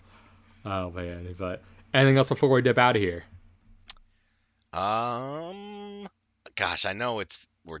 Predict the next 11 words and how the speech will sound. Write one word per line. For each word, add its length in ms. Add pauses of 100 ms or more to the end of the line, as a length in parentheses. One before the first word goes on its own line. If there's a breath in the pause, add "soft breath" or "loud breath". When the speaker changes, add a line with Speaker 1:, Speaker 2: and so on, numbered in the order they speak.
Speaker 2:
it's 200
the 60
Super 360
Bowl 180
preview, 380
but 120
some 200
of 60
these 160
coaching 460
hires 680